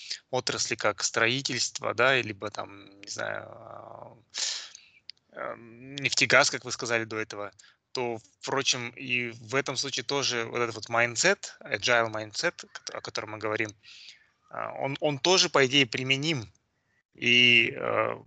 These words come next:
во-, во-, вообще во, во всех сферах agile, он уже давно применим,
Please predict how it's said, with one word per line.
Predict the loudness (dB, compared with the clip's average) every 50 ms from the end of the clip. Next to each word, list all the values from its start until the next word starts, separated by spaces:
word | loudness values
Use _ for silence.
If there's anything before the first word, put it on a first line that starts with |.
| -20
во-, | -20 -20 -8 -2 -2 0
во-, | 0 0 -2 -2
вообще | -2 -2 0 0 2
во, | 2 0 2
во | 2 2
всех | 2 2 2 2 0
сферах | 0 2 4 4 4 4 4
agile, | 0 0 2 2 4 4 4 2 0 -4 -10 -20 -20 -16
он | -14 -14 -12 -14 -12 -12
уже | -8 -4 -2 0
давно | 0 0 -2 -2 -6 -6
применим, | -6 -6 -4 -4 -4 -2 -2 -4 -4 -4